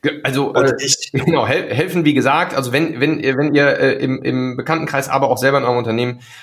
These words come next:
Speaker 1: ähm, mitbekommt, dass ihr da unter, äh, Phishing, äh, Feuer steht, was bei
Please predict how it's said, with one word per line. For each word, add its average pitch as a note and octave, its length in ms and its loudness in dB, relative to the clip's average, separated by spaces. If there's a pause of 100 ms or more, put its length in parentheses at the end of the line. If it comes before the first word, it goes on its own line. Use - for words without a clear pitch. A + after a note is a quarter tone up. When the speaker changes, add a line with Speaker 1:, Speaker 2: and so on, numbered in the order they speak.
(120)
Speaker 1:
ähm, A2+ 380 0 (160)
mitbekommt, C#3 640 -2
dass C3+ 160 -2
ihr B2 100 -4
da A#2 140 2
unter, A2+ 1000 0
äh, A#2+ 60 -12
Phishing, D3+ 480 -2
äh, B2+ 220 0
Feuer D3 340 2
steht, D#3 320 0
was - 320 -4
bei G#2+ 200 0